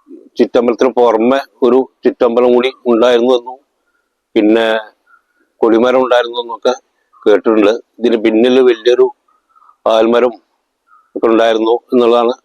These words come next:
കേട്ടിട്ടുള്ളത്. കാരണം പത്ത് നാനൂറ് വർഷത്തെ പഴക്കം ഉണ്ടായതുകൊണ്ട് കൃത്യമായിട്ട് ആർക്കും അത് അറിയാൻ കഴിയുന്നില്ല.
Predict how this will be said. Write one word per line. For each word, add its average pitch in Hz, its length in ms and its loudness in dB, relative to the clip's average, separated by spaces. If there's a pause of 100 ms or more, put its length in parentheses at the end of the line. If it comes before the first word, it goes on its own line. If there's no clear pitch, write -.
(300)
കേട്ടിട്ടുള്ളത്. 104 340 0
കാരണം 110 240 0 (560)
പത്ത് 117 280 0
നാനൂറ് 117 300 2
വർഷത്തെ 120 420 -4 (760)
പഴക്കം 117 340 0 (160)
ഉണ്ടായതുകൊണ്ട് 117 520 0 (300)
കൃത്യമായിട്ട് 120 680 -2 (720)
ആർക്കും 117 480 -2
അത് 113 160 2 (1080)
അറിയാൻ 113 300 2
കഴിയുന്നില്ല. 117 360 2